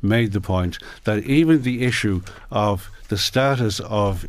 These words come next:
E U and U K citizens in their respective administrations after Brexit is actually a series of twenty-five different issues that have to be worked out.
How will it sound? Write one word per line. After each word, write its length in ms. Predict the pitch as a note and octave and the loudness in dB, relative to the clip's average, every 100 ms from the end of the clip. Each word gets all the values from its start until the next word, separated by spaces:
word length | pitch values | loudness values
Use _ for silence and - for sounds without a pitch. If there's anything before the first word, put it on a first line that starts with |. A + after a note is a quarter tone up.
| - | -2
E 120 | C3 | 0
U 420 | B2+ A2+ G#2+ G#2 | 4 4 4 2
and 180 | A2 G2+ | 0 0
U 280 | G2+ B2 A#2+ | 2 2 0
K 260 | - A2 | 0 0
citizens 640 | G2 B2+ A2 G2 F#2+ F#2+ F#2+ | 0 0 0 0 0 0 -2
in 160 | - G#2 | -2 0
their 160 | G2 F#2+ | 0 0
respective 500 | G2 - A#2 G2+ G2 | -2 0 -2 -2 -2
administrations 800 | F#2 F#2+ F#2 G2+ F#2+ F#2 F2 | 0 0 0 -2 -2 -4 -8
after 360 | - A2 G#2+ F#2+ | -4 -2 -2 -2
Brexit 480 | F2 A2+ G2+ F#2 - - - - - | 0 0 0 -6 -10 -12 -12 -12 -4
is 180 | A#2 B2 | 0 4
actually 480 | D3+ D#3+ - B2+ A2+ | 4 4 2 4 2
a 80 | G#2+ | 2
series 320 | B2+ A#2 G2+ | 2 2 2
of 140 | F#2+ | -2
twenty-five 880 | - D3 D3 B2+ A2+ - A2+ G#2+ F2+ | 0 2 2 2 0 2 2 2 2
different 360 | A#2+ A2 G#2 F#2 | 0 0 0 0
issues 420 | A2 - F2+ - - - - - | 0 -2 -6 -8 -14 -16 -10 -2
that 120 | G#2 | 2
have 220 | G#2+ G2 | 2 2
to 80 | - | 0
be 100 | F#2+ | 0
worked 340 | F2+ F#2+ F#2 | 2 2 2
out. 220 | G2+ F#2+ | 0 0